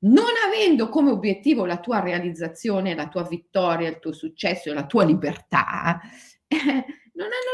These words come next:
nessun interesse a farti vivere la tua an-, guida, ma anzi te la fanno vivere come una malattia,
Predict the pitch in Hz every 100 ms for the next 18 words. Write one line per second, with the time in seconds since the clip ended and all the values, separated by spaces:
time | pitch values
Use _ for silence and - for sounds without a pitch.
0 | 508 427 453 508 453 330 415 415 466 440
1 | - - 359 277 - - 233 277 277 240
2 | 233 208 196 190 185 202 208 160 160 147
3 | 185 185 147 147 131 - - _ _ _
4 | _ - 349 359 - 415 294 - 202 254
5 | 285 349 403 339 349 440 - 240 240 196
6 | 156 208 - 254 269 196 175 170